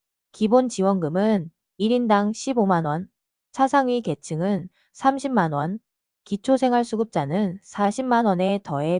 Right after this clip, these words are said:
비수도권 거주자와 인구 감소, 농어촌 지역 주민은 추가로 삼만 오만 원까지 받게 됩니다. 여기에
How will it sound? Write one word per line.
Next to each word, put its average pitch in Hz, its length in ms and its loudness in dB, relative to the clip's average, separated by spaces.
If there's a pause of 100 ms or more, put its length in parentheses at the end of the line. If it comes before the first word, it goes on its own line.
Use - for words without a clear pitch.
비수도권 190 720 -2
거주자와 170 680 -2 (160)
인구 190 300 -2
감소, 208 560 0
농어촌 214 500 0
지역 180 320 -2
주민은 175 480 -4
추가로 233 480 2
삼만 262 400 2
오만 190 240 2
원까지 214 480 0
받게 220 320 -6
됩니다. 143 580 -6 (420)
여기에 220 520 2